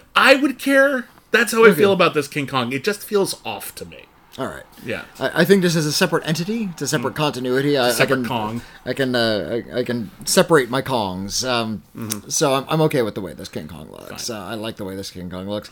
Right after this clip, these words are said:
Speaker 2: I like the character of this King Kong. I'm also really interested, uh, in starting to look at these movies, 'cause this is the return of Godzilla.
Speaker 1: Mm-hmm.
Speaker 2: And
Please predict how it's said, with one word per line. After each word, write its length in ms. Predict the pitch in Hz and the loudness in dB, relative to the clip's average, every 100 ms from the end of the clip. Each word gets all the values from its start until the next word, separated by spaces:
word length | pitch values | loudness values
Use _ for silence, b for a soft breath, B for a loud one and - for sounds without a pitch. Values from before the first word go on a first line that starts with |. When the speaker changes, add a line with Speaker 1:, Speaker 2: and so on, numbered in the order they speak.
| B B B B - | B B B B -2
Speaker 2:
I 80 | 160 | 4
like 200 | 214 214 | 4 4
the 100 | 180 | -2
character 540 | - - 160 180 233 | -2 0 0 2 -2
of 60 | 208 | -2
this 140 | 208 | -4
King 240 | - 208 | -2 -4
Kong. 320 | 185 196 214 208 | -2 -2 0 0
I'm 140 | 165 | 0
also 240 | 262 - | 0 0
really 240 | 269 196 185 | 4 4 4
interested, 760 | 139 160 156 147 131 113 101 87 - _ _ _ _ _ _ _ _ _ _ _ b b b b b _ | 2 0 0 0 0 0 0 -6 -18 _ _ _ _ _ _ _ _ _ _ _ b b b b b _
uh, 200 | 127 135 - | -2 -2 0
in 180 | 156 156 | 0 2
starting 400 | - 220 277 233 | 4 2 2 0
to 840 | - 180 165 139 90 - - 147 - _ - | 2 2 4 2 -4 -14 -18 -18 -18 _ -16
look 200 | 156 180 | -4 -2
at 80 | 226 | 0
these 200 | 185 143 | 0 0
movies, 340 | 151 143 131 123 | 2 2 0 0
'cause 140 | 175 | 0
this 180 | 294 302 | 0 2
is 200 | 233 - | 2 0
the 200 | 151 165 | 2 2
return 300 | 160 226 220 | 4 4 4
of 80 | 139 | 2
Godzilla. 580 | 95 - - - 120 131 | -4 -8 -12 -14 -16 -8
Speaker 1:
Mm-hmm. 220 | 123 160 b b b b b b - | -6 -6 b b b b b b -2
Speaker 2:
And 580 | 160 160 151 143 127 | 0 2 0 -2 -4